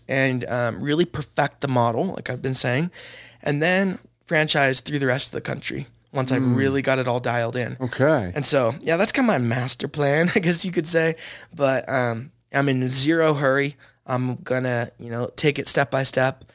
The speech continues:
Speaker 1: and I'm gonna, I'm gonna let, give it all the time that it needs for sure.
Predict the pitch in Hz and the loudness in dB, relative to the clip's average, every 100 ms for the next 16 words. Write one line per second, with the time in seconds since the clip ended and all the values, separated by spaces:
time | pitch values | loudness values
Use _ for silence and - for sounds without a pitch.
0 | _ _ - 120 117 120 117 113 110 - | _ _ -2 0 2 2 2 2 2 -2
1 | - 127 117 113 120 - 127 131 123 123 | -6 -4 -2 0 -2 -4 -2 0 2 2
2 | 123 127 123 113 - 113 117 - 69 - | 0 -2 0 0 -2 -4 -4 -4 -4 -2
3 | - | -2